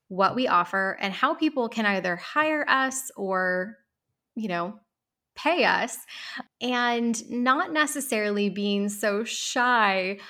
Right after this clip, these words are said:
or tentative about those opportunities, right? It's like,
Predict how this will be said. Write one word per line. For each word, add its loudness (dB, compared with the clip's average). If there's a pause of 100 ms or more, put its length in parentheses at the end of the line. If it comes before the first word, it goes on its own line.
(180)
or 2
tentative 2 (120)
about 0 (460)
those 0
opportunities, -2
right? 0
It's -8
like, -2